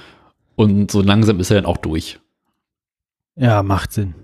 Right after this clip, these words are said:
Speaker 1: Eben, es kriegt sie eine neue Kette für fünf Euro und ich eine neue Kette für zehn Euro, weil ich halt ein größeres Fahrrad habe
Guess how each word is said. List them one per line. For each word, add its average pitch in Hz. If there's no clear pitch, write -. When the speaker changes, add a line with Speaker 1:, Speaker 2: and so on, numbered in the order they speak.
Speaker 1:
Eben, 107
es 90
kriegt -
sie 190
eine 202
neue 160
Kette 156
für -
fünf 139
Euro 135
und 110
ich 139
eine 156
neue 131
Kette -
für 107
zehn 196
Euro, 160
weil 127
ich -
halt 113
ein 110
größeres 98
Fahrrad 151
habe 131